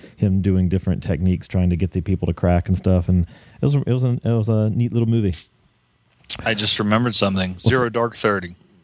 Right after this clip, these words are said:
Speaker 1: Oh,
Speaker 2: Go
Speaker 1: how did
Speaker 2: ahead.
Speaker 1: you like that?
Speaker 2: Um, I admit, well, do you want to?
Speaker 1: No, go ahead.
Speaker 2: Um,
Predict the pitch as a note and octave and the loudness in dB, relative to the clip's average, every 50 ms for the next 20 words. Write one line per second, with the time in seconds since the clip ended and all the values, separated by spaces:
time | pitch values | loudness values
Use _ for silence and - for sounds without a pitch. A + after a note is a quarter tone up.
0 | _ - - B2 E3 E3 C3+ G#2+ F#2 A2 G2+ A2+ A#2+ A2+ A#2+ B2 - - C3 B2+ | _ -2 0 2 4 4 4 4 4 2 2 2 2 4 4 2 2 0 -2 -2
1 | A#2 - - - - - - - - _ - F#3 F3 E3+ E3 D#3+ D#3+ D#3+ D#3+ D#3 | -2 -4 -10 -16 -20 -20 -20 -20 -8 _ 0 2 4 4 4 4 4 2 -2 -8
2 | - - _ _ _ - - C#3 C3+ C3 B2 A2+ A#2 A2+ A#2+ B2 A#2+ B2 B2 A#2 | -16 -20 _ _ _ -2 2 2 4 2 2 0 -4 -4 -2 0 2 4 4 4
3 | A#2 A#2 A2+ - _ _ - A2+ A#2 A#2 A2+ A2 - _ _ _ _ - - - | 2 0 -4 -12 _ _ -6 -4 -4 -4 -4 -8 -14 _ _ _ _ -20 -20 -20
4 | - - E3+ E3+ E3 E3 E3+ E3+ E3+ E3+ E3+ E3+ F3 F3 | -20 -8 -2 0 2 4 4 4 4 4 2 0 -2 -6